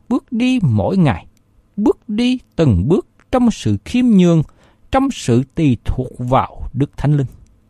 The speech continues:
Và khi có người nào biết đặt mình ở trong Đức Thánh Linh, đi trong sự dẫn dắt của Đức Thánh Linh, người đó mới có thể sanh ra được những bông trái của Đức Thánh Linh, và những bông trái đó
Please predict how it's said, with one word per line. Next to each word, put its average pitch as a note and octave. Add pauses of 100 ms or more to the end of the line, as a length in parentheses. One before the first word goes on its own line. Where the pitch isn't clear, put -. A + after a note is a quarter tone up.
(600)
Và D#3
khi C#4
có F4+
người E3+
nào C3+ (240)
biết F#4
đặt D#3+
mình D3 (360)
ở -
trong A#3+ (120)
Đức G3+
Thánh B3+
Linh, A#3 (360)
đi G#3+
trong B3
sự -
dẫn A2
dắt -
của B2
Đức D3
Thánh G3+
Linh, G3+ (800)
người C3+
đó B2 (600)
mới F#3+ (360)
có A3+
thể G2
sanh A3+
ra A3+
được A#2+
những A#2+ (140)
bông G#3 (100)
trái A3+
của -
Đức C#3
Thánh F#3
Linh, F3+ (420)
và F2
những C#3+
bông G3
trái G#3
đó A3+